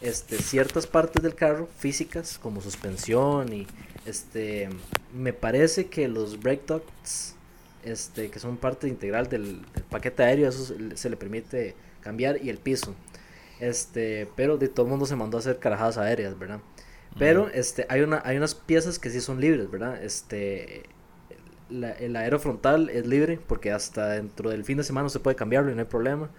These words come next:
Speaker 1: Este, el aero trasero me parece que también, pero no estoy muy seguro. Este, pero todo lo que lleva al, al, al, a las partes físicas, este, importantes del carro,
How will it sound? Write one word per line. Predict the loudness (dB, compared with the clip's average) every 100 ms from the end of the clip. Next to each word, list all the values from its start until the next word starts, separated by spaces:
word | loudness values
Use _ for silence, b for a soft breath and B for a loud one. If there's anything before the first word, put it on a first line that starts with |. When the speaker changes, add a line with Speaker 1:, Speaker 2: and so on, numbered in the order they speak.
| B B B B -8
Speaker 1:
Este, | -6 -4 -4 -2
el | -2
aero | 0 0
trasero | -2 -2 0 2
me | 0
parece | 0 -2
que | -2
también, | -2 0 -2
pero | -2
no | -6
estoy | -4
muy | -4
seguro. | -2 0 -2 -4 -14 B B B -6
Este, | -4 -4 -2 -2
pero | 2 2 2 0
todo | 2 6
lo | 4
que | 2
lleva | 4 4 4 0
al, | -6 -6 -6
al, | -6 -6 -6 -8
al, | -8 -8 -6 -8 -10 -12
a |
las | -10 -6
partes | -4 -2 -2 0
físicas, | 0 0 -2 -4 -4 -8 -12
este, | -12 -12 -8 -8
importantes | -6 -6 -6 0 0 0
del | -4
carro, | 2 4 4